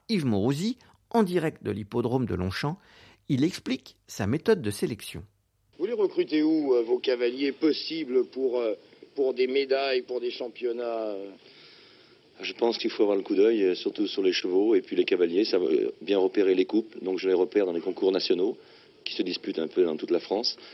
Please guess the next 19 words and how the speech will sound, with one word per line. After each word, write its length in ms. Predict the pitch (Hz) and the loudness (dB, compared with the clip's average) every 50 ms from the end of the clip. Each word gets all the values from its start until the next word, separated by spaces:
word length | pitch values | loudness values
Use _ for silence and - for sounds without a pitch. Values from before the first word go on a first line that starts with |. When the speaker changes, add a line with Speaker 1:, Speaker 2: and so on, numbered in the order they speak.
| - - _ _ - - | -20 -20 _ _ -6 -2
Speaker 3:
Et 120 | 85 87 | -2 -2
puis 240 | - - 90 92 92 | -2 -2 -2 0 0
ensuite, 260 | 87 82 - - 95 | 0 0 -2 -4 -4
j'essaye 320 | 87 87 87 - 90 90 90 | 0 0 0 2 2 0 2
de 320 | - 85 82 82 80 80 | 4 2 4 4 4 2
les 120 | 80 80 80 | 2 0 -2
tester 500 | - - 82 - - - 85 90 101 101 | 0 -2 -4 -2 0 2 2 2 2 2
dans 140 | 87 82 80 | 0 -2 -2
des 520 | 80 80 80 78 78 78 78 76 78 78 | 0 2 2 2 2 0 0 0 -2 -4
C 220 | - - - 82 | -4 -6 -4 -4
S 140 | 78 - - | -4 -4 -2
I 40 | 82 | -2
O 80 | 87 92 | -2 -2
comme 140 | - 87 | -2 -2
celui-ci 440 | 80 - 87 87 85 - - 98 113 | -4 -4 -4 -4 -6 -6 -6 -6 -4
où 120 | 120 104 90 | -4 -2 -2
j'ai 140 | 85 85 | -2 -2
dix-sept 280 | 82 98 - - - - | -2 -2 -2 -2 -2 -2
cavaliers 420 | - 95 82 80 80 85 104 117 | 0 0 0 0 0 0 -2 -2